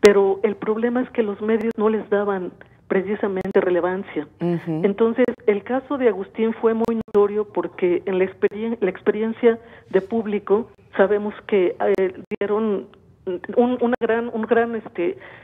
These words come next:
Speaker 1: revuelo a temas de la ciudadanía que, y temas medioambientales que, que no eran relevantes para el periodismo. Escarbando vamos a encontrar que históricamente los esfuerzos de periodistas,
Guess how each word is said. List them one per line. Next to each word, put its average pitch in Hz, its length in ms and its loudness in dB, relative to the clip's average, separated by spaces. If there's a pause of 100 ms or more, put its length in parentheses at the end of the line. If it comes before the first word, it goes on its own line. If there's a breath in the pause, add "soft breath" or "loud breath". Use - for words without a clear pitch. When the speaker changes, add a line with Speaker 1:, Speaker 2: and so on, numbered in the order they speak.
(200 loud breath)
Speaker 1:
revuelo 214 720 2
a 190 160 -4
temas 220 400 -2
de 190 120 2
la 170 120 -2
ciudadanía 190 840 -2
que, 190 260 4
y 175 240 -8
temas 196 420 0
medioambientales 202 840 0 (500 soft breath)
que, 202 260 6
que 226 140 -4
no 240 160 0
eran 240 300 0
relevantes 202 460 0
para 190 180 0
el 185 80 -2
periodismo. 196 580 -2 (420 loud breath)
Escarbando 269 600 0
vamos 262 340 -2
a 254 40 0
encontrar 220 500 0
que 220 80 -4
históricamente 214 1080 -2 (240 loud breath)
los 190 180 2
esfuerzos 226 600 2
de 180 100 0
periodistas, 185 800 -2